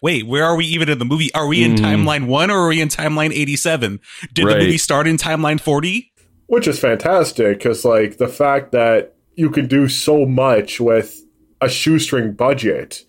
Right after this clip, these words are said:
Speaker 3: which is, and, and he basically made that film and Upstream himself. Like,
Speaker 1: Oh, yeah.
Speaker 3: uh, it's fantastic.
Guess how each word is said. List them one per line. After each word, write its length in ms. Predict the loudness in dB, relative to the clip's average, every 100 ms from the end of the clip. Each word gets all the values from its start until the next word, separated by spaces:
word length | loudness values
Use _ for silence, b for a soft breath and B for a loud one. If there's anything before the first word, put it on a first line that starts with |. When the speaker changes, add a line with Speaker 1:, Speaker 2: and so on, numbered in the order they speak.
| _
Speaker 3:
which 180 | -4 -2
is, 140 | -2 0
and, 240 | -2 -2 -2
and 120 | -2
he 120 | -2
basically 560 | 0 0 0 0 0 0
made 260 | -2 -2
that 240 | -2 -4 -2
film 220 | -2 0
and 80 | -2
Upstream 400 | -4 -4 -6 -4
himself. 640 | -6 -6 -4 -4 -6 -14 -8
Like, 440 | -4 -2 -2 -4 -10 B B B
Speaker 1:
Oh, 140 | -4 0
yeah. 360 | 0 0 -2
Speaker 3:
uh, 20 | -6 -12 _ _ _ _ _ _ _ _ _ _ _ _ _ -6
it's 160 | -4
fantastic. 800 | -2 -2 -2 -4 -4 -10 -10 -18